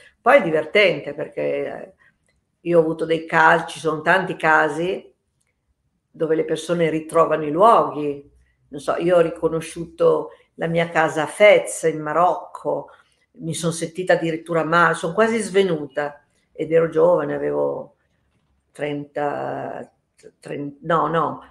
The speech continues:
avevo trenta anni e sono entrata al Palais Mnebi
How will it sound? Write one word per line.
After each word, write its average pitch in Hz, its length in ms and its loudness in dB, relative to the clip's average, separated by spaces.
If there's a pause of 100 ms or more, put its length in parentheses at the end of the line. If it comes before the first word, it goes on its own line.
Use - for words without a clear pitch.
(120)
avevo 165 200 0
trenta 151 380 -4
anni 151 500 -6 (260)
e 156 120 -20
sono 156 180 -6
entrata 165 340 0
al 147 200 -4
Palais 165 280 4
Mnebi 170 840 -2